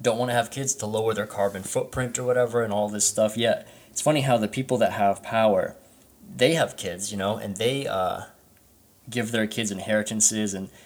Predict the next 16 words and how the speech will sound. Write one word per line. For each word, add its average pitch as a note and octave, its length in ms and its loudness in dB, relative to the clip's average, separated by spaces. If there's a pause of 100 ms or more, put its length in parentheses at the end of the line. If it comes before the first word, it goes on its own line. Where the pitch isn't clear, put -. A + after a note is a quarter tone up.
(240)
they, A#2+ 160 0
they B2 200 2
make C#3+ 160 0
sure B2+ 140 2
their B2+ 220 6
bloodline G2+ 680 0
is G2 140 -2
secure, G2+ 500 -4 (320)
yet A2 320 -4
they, G#2+ 300 2
um, F#2 320 0 (100)
discourage A#2 720 0
the, G#2 380 -4 (240)
the G#2 160 -8
lower A#2+ 260 2
populations G2+ 920 -4